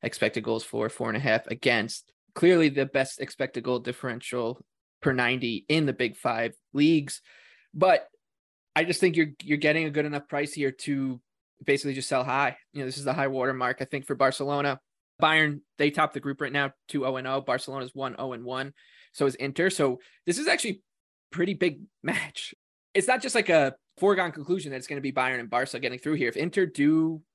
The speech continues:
put up a fight here, Barcelona's gonna be in a little bit of a spot of bother as we head towards the second, you know, legs of these group stage matches. So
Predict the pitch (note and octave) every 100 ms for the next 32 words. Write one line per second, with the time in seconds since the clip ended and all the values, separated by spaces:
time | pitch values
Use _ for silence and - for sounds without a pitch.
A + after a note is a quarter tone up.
0 | _ _ _ D#3 D#3+ D#3+ - F3 D3+ C3
1 | B2 - D3+ F3 F#3+ F3 F3 E3+ E3 D3+
2 | D3 C#3 B2 - C#3+ B2+ C3+ C3 C#3 A2
3 | G#2+ _ - C3 C3 A#2 C#3+ B2+ - C3
4 | B2+ A2+ - _ - C3 G#2 _ _ _
5 | _ _ - D#3 - C#3+ - _ C#3+ B2
6 | B2 A#2+ A#2 A2+ B2 A#2 - - _ _
7 | - B2 - A2 G#2+ B2 B2 C3 - B2+